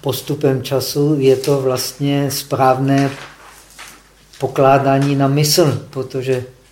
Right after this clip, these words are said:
v této tradici kromě mysli nic neexistuje. Hm?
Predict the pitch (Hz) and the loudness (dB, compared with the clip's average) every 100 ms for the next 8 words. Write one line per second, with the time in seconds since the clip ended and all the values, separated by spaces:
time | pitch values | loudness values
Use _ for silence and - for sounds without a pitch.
0 | _ - - - 131 127 135 131 117 120 | _ -20 -20 -6 -4 -2 -2 -2 -2 -2
1 | 127 - - 117 117 123 123 120 113 - | -4 -6 -8 -6 -6 -4 -4 -4 -4 -6
2 | 127 123 123 120 120 120 117 117 127 113 | -6 -6 -6 -6 -8 -8 -6 -6 -10 -12
3 | - 107 98 - - 120 147 | -12 -10 -10 -16 -12 -10 -10